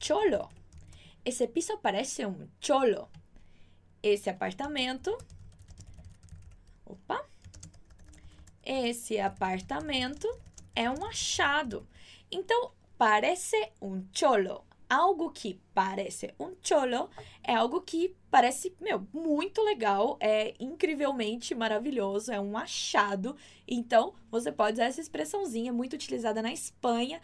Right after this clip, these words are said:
Aqui na América Latina, você provavelmente escutaria: "Esse piso parece genial, parece increíble, parece maravilhoso, parece um cholo", ali na Espanha. Então, esse apartamento é realmente um achado.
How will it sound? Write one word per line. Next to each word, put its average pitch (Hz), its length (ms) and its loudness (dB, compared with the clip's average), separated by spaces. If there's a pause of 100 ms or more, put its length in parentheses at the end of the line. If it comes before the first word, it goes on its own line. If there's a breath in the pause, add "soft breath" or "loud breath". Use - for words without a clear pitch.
(280 loud breath)
Aqui 320 200 2
na 466 100 0
América 285 340 0
Latina, 262 340 0
você 453 180 -6
provavelmente 226 520 -2
escutaria: 202 560 2 (260 loud breath)
"Esse 202 180 -4
piso 320 300 -2
parece 226 400 -2
genial, 202 800 0 (220 loud breath)
parece 220 400 -2
increíble, 208 1080 -2 (220 soft breath)
parece 214 520 0 (180)
maravilhoso, 202 1200 0 (300 loud breath)
parece 285 500 0
um 190 260 -6
cholo", 302 540 4 (140)
ali 202 240 0
na 190 80 -8
Espanha. 277 500 -2
Então, 226 340 -2 (240 soft breath)
esse - 160 -2
apartamento 269 540 0
é 262 80 4
realmente 269 720 -4
um 208 180 -2
achado. 302 640 0